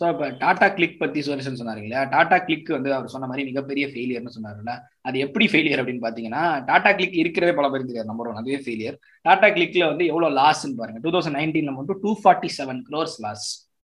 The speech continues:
டூ ஃபார்ட்டி செவன் க்ரோர்ஸ் லாஸ். சரி, லாஸ்ங்கிறது சகஜம் தான், ஏன்னா எல்லா இ-காமர்ஸ் பிளாட்ஃபார்மும் இன்னும் லாஸ் தான் இருக்கு. Amazon இருபத்தி ரெண்டு, இருபத்தி மூணு வருஷம் ஆச்சு, இன்னும் லாஸ்ல தான் இருக்கு. Flipkart இன்னும் லாஸ் தான் இருக்குன்னு நீங்க சொல்லலாம். ஆனா அவங்க லாஸ்ல இருந்தாலும் அவங்களோட டெய்லி டிரான்சாக்டிங் யூசர்ஸ், தினமும் பொருள் வாங்குற யூசர்ஸோட அந்த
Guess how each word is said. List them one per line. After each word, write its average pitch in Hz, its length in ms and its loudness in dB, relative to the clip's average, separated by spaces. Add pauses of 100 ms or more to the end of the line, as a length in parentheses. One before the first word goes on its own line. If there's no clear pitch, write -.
(360)
டூ 190 100 6
ஃபார்ட்டி 175 260 2
செவன் 135 180 -6
க்ரோர்ஸ் 143 240 -6
லாஸ். 113 140 -10
சரி, 127 160 -10
லாஸ்ங்கிறது 170 600 0
சகஜம் 156 240 -4
தான், 139 100 -6
ஏன்னா 139 160 -4
எல்லா 151 100 0
இ-காமர்ஸ் 160 420 2
பிளாட்ஃபார்மும் 151 340 -2
இன்னும் 147 120 -4
லாஸ் 135 220 -2
தான் 131 100 -10
இருக்கு. 113 180 -10
Amazon 151 320 -4
இருபத்தி 147 320 -6
ரெண்டு, 135 160 -6
இருபத்தி 139 220 -6
மூணு 135 100 -6
வருஷம் 156 140 -6
ஆச்சு, 160 100 -6
இன்னும் 147 180 0
லாஸ்ல 135 240 -2
தான் 139 100 -6
இருக்கு. 127 240 -4 (320)
Flipkart 160 360 2
இன்னும் 151 200 -2
லாஸ் 143 120 -2
தான் 143 100 -2
இருக்குன்னு 170 260 0
நீங்க 147 120 -6
சொல்லலாம். 143 340 0 (440)
ஆனா 175 120 6
அவங்க 156 160 6
லாஸ்ல 220 380 8
இருந்தாலும் 165 340 6
அவங்களோட 165 260 4
டெய்லி 202 260 4
டிரான்சாக்டிங் 185 680 2
யூசர்ஸ், 131 440 -8
தினமும் 170 420 0
பொருள் 165 280 2
வாங்குற 151 380 2
யூசர்ஸோட 139 560 -4
அந்த 120 160 -8